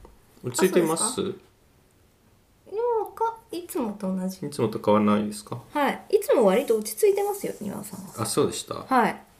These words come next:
Speaker 1: まあでもね、自分を振り返って、自分を俯瞰して、
Speaker 2: うん。
Speaker 1: 演技とは何かっていうのを考える目線にもこれはつながります。
Speaker 2: そしたら、落ち着いてると暗いの、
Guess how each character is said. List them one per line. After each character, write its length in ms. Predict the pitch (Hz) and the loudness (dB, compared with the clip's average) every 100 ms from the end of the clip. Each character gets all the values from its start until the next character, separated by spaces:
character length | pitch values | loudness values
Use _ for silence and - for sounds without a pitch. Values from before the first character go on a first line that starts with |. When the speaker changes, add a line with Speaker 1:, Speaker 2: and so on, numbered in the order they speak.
| _ _ _ _ _ _ _ - _ - - - 127 | _ _ _ _ _ _ _ -20 _ -20 -20 -12 0
Speaker 1:
ま 100 | 117 | 2
あ 40 | |
で 100 | 107 | 4
も 160 | 95 95 | 2 -4
ね、 140 | 95 - - | -12 -14 -8
自 140 | 92 | -6
分 180 | 90 92 | -4 -6
を 40 | |
振 100 | - | -6
り 120 | 92 - | -8 -6
返 160 | 85 | -8
っ 20 | - | -8
て、 380 | - - - - - _ _ - - - - _ _ _ _ - | -14 -20 -18 -20 -20 _ _ -20 -20 -20 -20 _ _ _ _ -8
自 140 | 101 | -6
分 180 | 95 98 | -4 -4
を 60 | 95 | -4
俯 120 | - | -4
瞰 220 | 110 110 | -2 -2
し 140 | 107 - | -4 -2
て、 240 | 107 - - 226 | -2 -2 -10 -2
Speaker 2:
う 60 | |
ん。 220 | 220 190 - 107 | 0 0 -4 -8
Speaker 1:
演 160 | 98 | -6
技 100 | 95 | -6
と 120 | - 87 | -8 -6
は 60 | |
何 240 | 92 101 95 | -4 -4 -2
か 80 | |
っ 100 | 90 | -6
て 80 | - | -6
い 60 | 80 | -10
う 40 | |
の 160 | 67 - | -10 -12
を 40 | |
考 240 | - 101 98 | -6 -4 -2
え 60 | 92 | -4
る 80 | |
目 140 | 82 85 | -6 -8
線 200 | 85 90 | -8 -8
に 60 | |
も 120 | 90 - | -8 -4
こ 100 | 87 | -4
れ 60 | |
は 40 | 80 | -4
つ 140 | 87 | -6
な 80 | 87 | -4
が 80 | 95 | -2
り 80 | |
ま 160 | 95 92 | -2 -4
す。 220 | - - - - - | -6 -12 -16 -20 -8
Speaker 2:
そ 180 | - 392 | -2 -2
し 120 | - | 0
た 120 | 508 | 2
ら、 400 | 294 269 190 - - _ | 2 2 -2 -8 -20 _
落 220 | 302 - | -4 -4
ち 60 | - | -6
着 280 | - 415 403 | -2 -2 0
い 40 | |
て 80 | 415 | 0
る 180 | 415 403 | 0 2
と 340 | 269 214 - - | 4 4 2 -4
暗 320 | 269 277 302 | 0 2 2
い 340 | 240 190 196 - - | 2 0 -6 -10 -6
の、 440 | 226 262 208 - | 0 2 2 -2